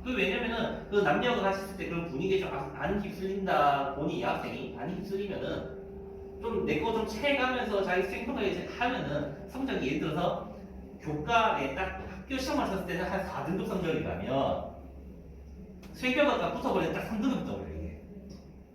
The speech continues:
어쨌든 전체적으로 삼 등급으로 가는 겁니다.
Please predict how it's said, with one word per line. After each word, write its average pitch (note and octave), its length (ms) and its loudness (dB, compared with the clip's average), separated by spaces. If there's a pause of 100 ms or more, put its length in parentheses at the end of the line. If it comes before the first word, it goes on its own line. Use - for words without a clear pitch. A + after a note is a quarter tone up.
(1500)
어쨌든 A3 420 2
전체적으로 A3+ 460 2
삼 F#3 160 -2
등급으로 - 340 2
가는 F2+ 180 -2
겁니다. E2 220 -8